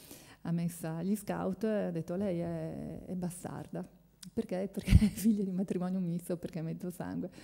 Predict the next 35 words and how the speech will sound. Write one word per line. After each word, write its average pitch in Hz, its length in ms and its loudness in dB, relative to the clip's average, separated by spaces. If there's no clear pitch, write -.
E 214 100 2
la 240 120 8
cosa 214 240 4
mi 190 140 0
aveva 165 800 -2
ovviamente 175 960 2
ferito, 185 460 2
però 170 200 -2
quelli 180 200 0
erano 165 240 0
altri 160 280 -2
tempi, 156 400 -4
per - 160 -10
cui 160 120 -10
in 156 80 -6
realtà 156 260 -6
non, 156 240 -4
non 143 760 -4
è 165 80 -4
che 151 760 -6
facevi 165 360 -4
tante 160 280 -6
storie, 160 460 -2
non, 156 200 -4
né 165 100 2
li 180 100 4
buttavi 170 360 0
sui 170 160 -2
giornali 170 400 -2
né 160 200 -2
li 160 120 -2
denunciavi, 160 540 -2
però 247 300 2
mi 175 120 0
aveva 160 680 -2